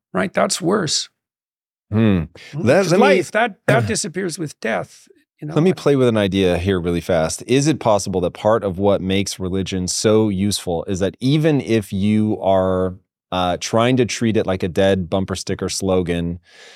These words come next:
Speaker 2: uh, that the wisdom that it encapsulates is so useful that even if you were just blindly doing it
Speaker 1: That's the
Speaker 2: because God
Speaker 1: corpse.
Speaker 2: told you to do,
Speaker 1: Yeah.
Speaker 2: that your life will be better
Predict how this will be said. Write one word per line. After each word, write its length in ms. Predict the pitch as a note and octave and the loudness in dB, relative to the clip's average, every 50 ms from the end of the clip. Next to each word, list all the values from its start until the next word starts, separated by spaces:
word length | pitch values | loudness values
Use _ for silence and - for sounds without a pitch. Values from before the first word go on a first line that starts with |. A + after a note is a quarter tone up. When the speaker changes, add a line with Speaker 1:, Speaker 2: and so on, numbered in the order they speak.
| - - _ _ _ _ _ - | -20 -20 _ _ _ _ _ 0
Speaker 2:
uh, 320 | G2+ G2 G2 F#2+ F#2 F#2 F2 - - - | 2 2 4 4 2 0 -2 -6 -10 -2
that 240 | - G2+ G2 F#2+ - _ - | 0 0 0 0 -2 _ -12
the 220 | - F#2+ G#2 G#2 G2 | -6 0 0 2 2
wisdom 480 | F#2 F#2 G2+ A#2 C3 A#2+ A2 C3+ B2 A2 | 2 2 2 2 2 2 0 -2 0 0
that 140 | G#2+ G#2 G2 | 0 0 0
it 80 | F#2 | -2
encapsulates 760 | G2+ F#2+ F#2 - G#2+ G2+ G2+ F#2+ - - G2 F#2 F#2 F2 - - | -4 -4 -4 -2 -2 -2 -2 -2 -2 -4 -2 -2 -2 -4 -6 -8
is 140 | F2+ F2 - | -6 -6 -6
so 300 | - - A#2+ B2 D3 C#3+ | -2 0 2 2 2 2
useful 520 | C3 A#2+ B2+ B2+ A2+ - - G2 E2+ E2 | 4 4 2 2 2 0 -2 -2 -4 -2
that 160 | D2+ F#2 E2+ | -2 -4 -4
even 260 | D#2+ A#2 B2 B2+ C#3 | 0 -2 0 0 0
if 120 | C3+ A#2 - | -2 -2 -4
you 80 | A#2+ A2 | -4 -4
were 100 | A2 G#2+ | -4 -4
just 360 | F#2 - G#2+ F#2+ - F#2 - | -4 -6 -6 -8 -8 -10 -6
blindly 1200 | - G#2 G2+ G2+ G#2 A2+ A#2 C3 C#3+ D#3 D#3 D#3 D3+ C3+ A#2+ A2 A2 G#2+ G2+ G2 G2 F#2+ F#2+ - - G2+ G2 | -4 -4 -2 0 0 0 2 2 2 2 4 4 4 2 2 2 2 2 2 2 0 -2 -4 -6 -10 -10 -4
doing 320 | F2+ A#2+ B2+ C3 C3 B2 A2+ | -2 0 2 2 2 2 0
it 80 | G#2+ G2 | 0 -2
Speaker 1:
That's 140 | G2+ G#2 | -2 -4
the 20 | G2+ F#2+ | -6 -2
Speaker 2:
because 200 | - G#2+ F#2+ E2+ | -2 -2 -2 0
God 80 | A3+ - | 0 2
Speaker 1:
corpse. 300 | G#2+ A2+ A#2+ A#2+ A2+ - | 2 2 2 0 0 0
Speaker 2:
told 240 | B2 A#2 A2 G2+ | 0 0 0 -2
you 80 | G#2 G#2+ | -4 -4
to 100 | F#2+ G2+ | -4 -4
do, 440 | F#2 F#2 A2 G#2 F2+ E2+ F2 F#2+ G2+ _ _ _ _ _ _ _ | -2 -2 0 0 0 0 -2 -4 -8 _ _ _ _ _ _ _
Speaker 1:
Yeah. 80 | - - | -2 0
Speaker 2:
that 200 | G#2+ G2+ F#2+ G2 | 0 0 0 0
your 240 | G2 G#2 G#2+ A2 A2+ | 0 2 2 2 2
life 320 | G#2 G#2 G2+ G#2+ G#2 - - | 2 2 2 2 0 -2 -4
will 100 | G2+ F2 | -8 -6
be 160 | E2 F#2+ F2+ | -4 -4 -6
better 640 | E2 D2+ - - G#2+ A2 F2 F2 G2 C3+ E3+ F3 | -6 -4 -2 0 0 2 2 2 0 0 0 -2